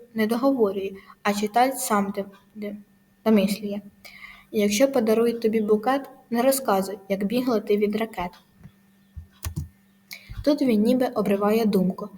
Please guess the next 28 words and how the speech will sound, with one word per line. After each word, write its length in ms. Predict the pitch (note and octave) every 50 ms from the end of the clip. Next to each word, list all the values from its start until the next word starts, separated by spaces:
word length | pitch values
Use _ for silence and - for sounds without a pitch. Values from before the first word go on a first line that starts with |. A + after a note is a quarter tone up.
| - - _ _ G#3+
Ми 80 | G3+
відчуваємо 520 | G#3 G#3 G#3 A#3 A#3+ C#4 D#4 D#4 C4+ A3+ G#3+
цей 200 | - - G3 F#3+
біль, 320 | F#3 G3+ G#3 A3+ A3+ - - - - _ _
хоча 320 | _ - G3+ - A3 G3+ G#3
про 280 | G#3 G#3 - G#3 G3+
війну 280 | G3+ G3+ G#3 G#3 G#3 G3+
напряму 640 | G3+ G3+ G3+ G#3 G#3 G#3+ G#3 G#3 G3+ G3+ G3+ G3+ G3+
не 80 | G#3 A3
сказано 500 | A3 - - A3 G#3+ G#3 G3+ G3+ G3+ G#3
нічого 300 | G#3 G#3 G#3 G#3 G#3 G#3
жахливого. 640 | G#3 A3+ A3 - - G#3+ G3 F#3+ F#3+ G3+ G#3 G#3 - - - _ _ _ - _
Ось 200 | - A#3+ B3 B3+
що 200 | A#3+ A#3+ - G#3+
робить 320 | G#3 G#3 G3+ G3+ F#3+ G3 -
художній 640 | - - G#3 F#3+ G#3 A3 A#3+ B3+ B3 B3 A#3+ B3 A#3+
прийом 480 | A#3+ - G3+ F#3+ G3 G3+ G#3 A3 G#3 - - - - - - - _ _ - G#3
еліпсису. 580 | G#3 G#3+ G#3+ G#3+ G#3+ - - F#3 F#3 - - - _ _ _ _ _ - - _ _ -
Він 120 | A3+ A3+ A#3
дозволяє 560 | A#3+ A#3 A#3+ A#3 A#3 A#3 C4 C#4+ D4+ C#4+ B3+
читачеві 640 | C4+ - A3+ A3 A3 G#3+ G#3+ - B3 C4 C4 B3+
почути 460 | B3 - A3 A3 - - C4+ C4+ - A3+
те, 380 | - - - B3+ C4 - E4 - - - _
що 180 | - - G#3+
сказано, 540 | G#3 G#3 G#3 B3 B3+ B3+ C4 C4 C4 C4 C4 - - -
не 100 | A3 G#3+
сказано 460 | - - G#3+ A3 A3 A#3+ B3 B3 A#3+
вголос. 480 | G#3 G#3 G3 F#3 F#3+ G3 - - -